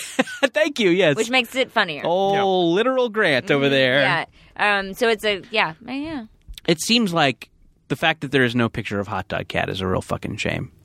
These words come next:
Speaker 2: She couldn't take a photo that fast.
Speaker 1: No, that's true.
Speaker 2: She was
Speaker 1: They're
Speaker 2: wa-,
Speaker 1: quite, they're
Speaker 2: watering her lawn.
Speaker 1: That's true.
Speaker 2: She didn't have her phone.
Speaker 1: Yeah, but you should be, you
Speaker 3: Plus,
Speaker 1: should be
Speaker 3: you gotta worry about aperture.
Speaker 1: Yeah, that's true. Filters, too.
Speaker 3: Yeah.
Speaker 1: That's just a decision you make afterwards, I guess, but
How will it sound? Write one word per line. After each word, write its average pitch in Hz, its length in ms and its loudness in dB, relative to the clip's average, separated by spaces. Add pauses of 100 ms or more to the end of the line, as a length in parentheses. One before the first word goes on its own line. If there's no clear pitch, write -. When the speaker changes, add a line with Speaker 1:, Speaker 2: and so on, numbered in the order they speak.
Speaker 2:
She - 160 -6
couldn't 160 220 0
take 156 160 -2
a - 40 -6
photo 151 220 0
that 156 180 -2
fast. 190 400 -2 (100)
Speaker 1:
No, 123 220 -2
that's 117 140 -6
true. - 60 -10
Speaker 2:
She - 80 -4
was - 80 -2
Speaker 1:
They're 131 100 2
Speaker 2:
wa-, 233 100 2
Speaker 1:
quite, 240 160 4
they're - 80 -4
Speaker 2:
watering 269 220 2
her 226 100 0
lawn. 294 420 2
Speaker 1:
That's 123 180 -6
true. - 200 -8
Speaker 2:
She - 80 -8
didn't 320 100 -4
have 208 100 -2
her 151 40 -6 (100)
phone. 208 400 -2 (560)
Speaker 1:
Yeah, 170 100 2
but 160 60 4
you 151 60 4
should 226 180 0
be, 123 200 0 (260)
you 156 120 -6
Speaker 3:
Plus, 220 160 4
Speaker 1:
should 185 60 -2
be - 40 2
Speaker 3:
you 180 60 2
gotta 151 160 4
worry 131 220 0
about 104 240 -4
aperture. 104 640 -4 (360)
Speaker 1:
Yeah, 92 400 -8
that's - 200 -14
true. 92 460 -8
Filters, 127 560 2
too. 127 340 4 (220)
Speaker 3:
Yeah. 120 220 -2 (220)
Speaker 1:
That's - 140 -4
just - 180 -8
a - 40 -8
decision 82 440 -2
you 82 60 -2
make 85 180 -6
afterwards, - 480 -2
I 64 80 0
guess, - 280 -2
but - 200 -2